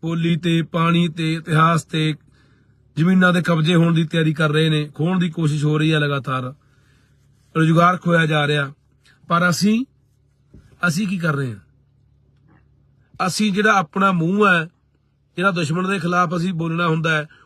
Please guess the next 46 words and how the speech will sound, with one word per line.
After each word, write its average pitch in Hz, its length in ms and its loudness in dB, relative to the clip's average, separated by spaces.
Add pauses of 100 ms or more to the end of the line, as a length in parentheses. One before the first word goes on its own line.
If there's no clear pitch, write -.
(120)
ਉਧਰ 175 220 0
ਨੂੰ 214 100 2
ਆਪਣਾ 196 220 -2
ਮੋਰਚਾ 180 340 -2
ਖੋਲ੍ਹਣਾ 185 360 -2
ਹੁੰਦਾ 165 220 -2
ਹੈ, 156 40 -6 (260)
ਆਪਣੇ 175 240 -6
ਬੰਦਿਆਂ 175 240 -4
ਖਿਲਾਫ 170 180 -2
ਹੀ 170 80 -6
ਖੋਲ੍ਹ 170 200 -6
ਲੈਂਦੇ 165 300 -10
ਹਾਂ। - 160 -20 (2500)
ਅਸੀਂ 180 240 0
ਇਹ 185 160 -2
ਕਾਮਰੇਡ 170 460 0
ਹੈ 185 80 4
ਜੀ, 180 240 -2 (360)
ਇਹ 160 100 -2
ਸਿੱਖ 151 380 -4
ਹੈ 170 80 2
ਜੀ, 170 160 -2
ਇਹ 165 60 -4
ਫਲਾਨਾ 151 420 -2
ਜੀ, 170 80 -2
ਇਹ 170 60 -2
ਢਿਮਕਾ 160 420 -4
ਜੀ, 160 80 -4
ਇਹ 175 160 -8
ਗੱਲਾਂ 165 260 -8 (140)
ਕਰਨੀਆਂ 156 300 -6
ਛੱਡ 127 220 -8
ਦਿਓ 123 180 -14
ਬਾਈ। 113 180 -14 (500)
ਫੇਸਬੁੱਕਾਂ 170 560 -2
ਤੇ 175 160 -2
ਵੀਡੀਓ 170 380 0
ਪਾਉਣੀਆਂ, 180 420 -4
ਪੋਸਟਾਂ 175 380 -4
ਪਾਉਣੀਆਂ 170 300 -6
ਛੱਡ 147 240 -4
ਦਿਓ 143 260 -4 (280)
ਆਪਣਿਆਂ 170 320 0
ਦੇ 151 100 0
ਖਿਲਾਫ। 117 300 -10